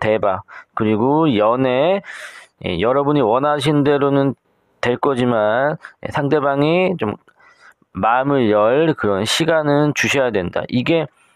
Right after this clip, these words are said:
딱 이 여러분 십이월 달에 여러분의 기운이라고 보시면 돼요. 너무 분명합니다. 비즈니스는 대박 날 거예요.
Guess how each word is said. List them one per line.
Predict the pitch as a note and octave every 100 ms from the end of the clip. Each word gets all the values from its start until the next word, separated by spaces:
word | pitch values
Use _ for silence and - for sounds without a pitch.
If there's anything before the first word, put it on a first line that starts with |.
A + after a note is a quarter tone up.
| - - _ _
딱 | - - _ _ _ _ _ _ -
이 | A#2+ A#2
여러분 | B2 C#3 C#3 C3
십이월 | - F#3+ G3 F3+ D#3
달에 | C#3 C3+ D#3+ G2+ - _ _ _ _ _ _ - _ _ _ _ - _ D3
여러분의 | B2+ B2+ C3 -
기운이라고 | - F3+ G3+ F3 D3+ C3 B2
보시면 | F#2+ F#2 F2+ -
돼요. | - F#2+
너무 | G#2+ C#3+ D#3+
분명합니다. | - C3 C#3+ C3+ A2 - - E2+
비즈니스는 | - C3 D#3+ D#3 - D3 D3 C#3
대박 | A#2+ C3+ C3+
날 | G2+ -
거예요. | E2